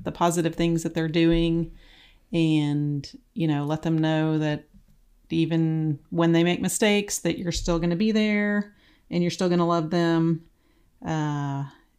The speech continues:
and I think you also need to find some things in common to bond over and things that,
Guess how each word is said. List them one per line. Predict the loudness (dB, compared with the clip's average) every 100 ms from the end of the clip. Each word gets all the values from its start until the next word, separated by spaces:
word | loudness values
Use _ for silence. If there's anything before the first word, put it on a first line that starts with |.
| _
and | 0 2
I | 2
think | 2 2
you | 2
also | 2 2
need | 2
to | 0
find | 0 0
some | 0 -2
things | 0 0 0
in | 0
common | 2 2 4 4 2 0 -8 -6
to | 0 0
bond | 2 2 4 6
over | 4 2 0 -2 -2 -2
and | 0 0 0 -2
things | -2 0 -2 -4
that, | -4 -6